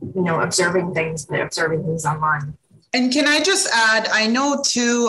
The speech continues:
Speaker 2: um, in the schools, like, teachers have been able to intercept, like, notes that are passed
Speaker 1: Mm-hmm.
Speaker 2: amongst, uh, students, and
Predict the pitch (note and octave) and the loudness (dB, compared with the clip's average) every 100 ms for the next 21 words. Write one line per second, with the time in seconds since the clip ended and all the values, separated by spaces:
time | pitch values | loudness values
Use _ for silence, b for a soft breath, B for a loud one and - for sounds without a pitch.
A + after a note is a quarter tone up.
0 | - G3 F#3 F#3 F#3+ G#3+ A3 G#3+ G#3+ A3 | 2 0 0 -2 -2 0 2 0 0 -2
1 | G#3 G#3 G#3+ G#3+ F#3+ F3 E3+ A3 F#3+ G3+ | 0 0 0 0 -2 -2 -4 -4 -2 -2
2 | F#3+ F#3+ F#3 F3+ F3+ E3+ F#3 - F#3 F3 | -2 0 0 0 -2 -4 -4 -2 -4 -2
3 | F3 F3+ F#3 F#3+ F#3 F3 - E3 E3 E3 | -2 -2 -4 -4 -2 -2 0 -2 -2 -4
4 | D3+ E3+ E3+ F3+ F#3 - - E3+ E3 D#3+ | -2 -2 -2 -2 -2 -4 -2 0 0 0
5 | D#3+ D#3+ E3 E3 - - B B B - | 0 2 2 0 -4 -6 B B B -4
6 | F#3 F3 E3+ E3+ - - - F3 E3 - | -2 0 -2 -6 -10 -8 -2 0 0 0
7 | - F#3 F#3+ G#3+ A3+ - - F#3 E3 D#3+ | -2 -2 0 0 -2 -4 -4 -2 0 0
8 | D#3+ D#3+ | -2 -4